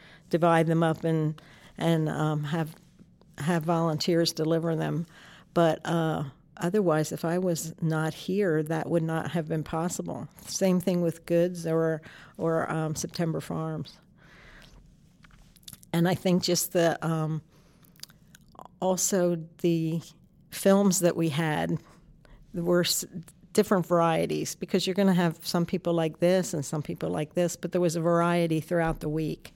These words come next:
And, um, Sometimes I would have one person over to watch the movie with me because I can't stand to s-, be by myself too long. And I think just opening the door, you just knew that somebody else cared,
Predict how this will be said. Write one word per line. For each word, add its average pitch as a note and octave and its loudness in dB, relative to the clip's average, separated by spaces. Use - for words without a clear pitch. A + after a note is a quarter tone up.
And, D#3+ 2
um, D3+ 0
Sometimes F3+ 2
I F3+ 4
would E3 2
have E3 0
one E3+ 0
person F3 2
over E3+ 2
to D#3+ 0
watch D#3+ -2
the E3 -4
movie E3 0
with D#3+ -2
me E3 0
because D3+ -4
I D3+ -6
can't D3+ -4
stand D#3 -4
to D3+ -4
s-, - -12
be F3 2
by D#3 0
myself E3 -4
too E3 -2
long. E3 2
And F3 0
I F#3+ 2
think F#3+ 2
just F#3 2
opening F3+ 4
the D#3+ 4
door, E3+ 2
you F3+ 0
just F3+ 0
knew F#3+ 6
that E3+ 2
somebody E3 2
else D#3 2
cared, D#3 -2